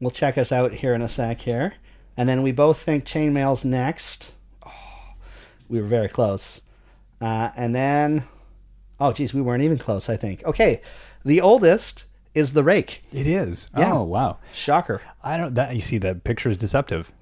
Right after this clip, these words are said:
Speaker 1: I, well, he's wearing animal skins, though, right?
Speaker 2: I guess so.
Speaker 1: So I don't know.
Speaker 2: I thought maybe they have a pitchfork, but I didn't know about a rake.
Speaker 1: Uh, and then it is, um,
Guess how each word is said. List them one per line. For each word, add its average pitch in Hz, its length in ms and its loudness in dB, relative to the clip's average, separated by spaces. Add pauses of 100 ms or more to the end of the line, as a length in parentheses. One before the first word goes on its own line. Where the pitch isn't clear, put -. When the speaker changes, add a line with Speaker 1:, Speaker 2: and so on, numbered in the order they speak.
(100)
Speaker 1:
I, 139 120 2
well, 254 200 0
he's 285 140 4
wearing 320 220 0
animal 170 340 2
skins, 104 380 -2
though, 98 180 -4
right? 120 320 -2 (320)
Speaker 2:
I 127 80 -8
guess 127 200 -2
so. 82 220 -6
Speaker 1:
So 123 140 -6
I 127 100 0
don't 117 100 0
know. 95 240 -6
Speaker 2:
I 151 80 0
thought 196 140 2
maybe 165 160 -2
they 156 60 0
have 123 80 0
a 104 60 -2
pitchfork, 101 460 -2
but 98 140 -4
I 98 80 -2
didn't 135 140 -2
know 131 80 -2
about 107 160 0
a 82 60 -4
rake. 82 480 -6 (120)
Speaker 1:
Uh, 127 180 0
and 135 180 2
then 196 200 4
it 185 120 4
is, 208 460 4
um, 170 560 4